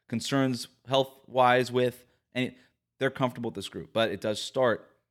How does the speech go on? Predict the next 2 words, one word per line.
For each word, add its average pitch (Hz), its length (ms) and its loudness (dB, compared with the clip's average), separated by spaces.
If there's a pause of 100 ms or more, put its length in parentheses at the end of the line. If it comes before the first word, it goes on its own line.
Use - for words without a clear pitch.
(680)
mostly, 110 580 -4 (460)
uh, 92 400 -2